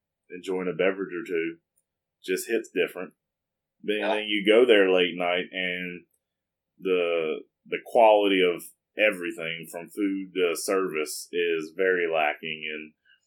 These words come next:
Speaker 1: I think, I think there's a lot of, uh, slacking off come midnight, one A M at some of those places that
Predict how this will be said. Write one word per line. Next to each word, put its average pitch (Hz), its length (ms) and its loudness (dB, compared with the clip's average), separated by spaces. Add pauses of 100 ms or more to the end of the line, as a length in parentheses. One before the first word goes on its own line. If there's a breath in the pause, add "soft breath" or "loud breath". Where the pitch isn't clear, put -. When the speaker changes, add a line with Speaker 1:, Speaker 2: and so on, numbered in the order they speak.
(180)
Speaker 1:
I - 100 0
think, 120 340 -2
I 120 80 2
think 170 140 0
there's 160 140 2
a 139 60 8
lot 117 300 8
of, 98 180 4
uh, 87 480 4 (440)
slacking 101 540 2
off 90 320 2
come 80 460 -6 (140)
midnight, 87 600 -2
one 87 220 -4
A 85 240 -4
M 82 200 -10
at - 60 -16
some 82 240 -8
of 78 60 -8
those 78 220 -4
places 76 560 -6
that 76 220 -4